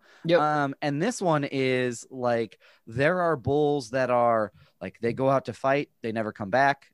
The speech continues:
Speaker 2: and they don't, like, they're just, like, they just
Speaker 1: Oh.
Speaker 2: kinda leave it there.
Speaker 1: Are you serious?
Speaker 2: Yeah, they don't,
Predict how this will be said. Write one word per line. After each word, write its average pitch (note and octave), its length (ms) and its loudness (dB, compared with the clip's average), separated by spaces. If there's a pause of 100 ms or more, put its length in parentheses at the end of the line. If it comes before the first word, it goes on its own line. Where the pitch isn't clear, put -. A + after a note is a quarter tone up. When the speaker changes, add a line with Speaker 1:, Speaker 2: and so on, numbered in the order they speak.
(120)
Speaker 2:
and G2+ 580 -6
they A2 120 -2
don't, A2+ 300 -2
like, A2+ 220 -6
they're C3 120 -4
just, A#2+ 200 -8
like, C#3 160 -2
they D#3 80 6
just F3+ 180 2
Speaker 1:
Oh. - 20 -4
Speaker 2:
kinda D3+ 240 -2
leave A#2+ 280 -4
it D3 120 -6
there. E3 380 -2 (180)
Speaker 1:
Are F3+ 80 4
you G3 140 6
serious? B3 800 4 (240)
Speaker 2:
Yeah, C#3+ 360 2
they F2+ 120 0
don't, G#3+ 240 2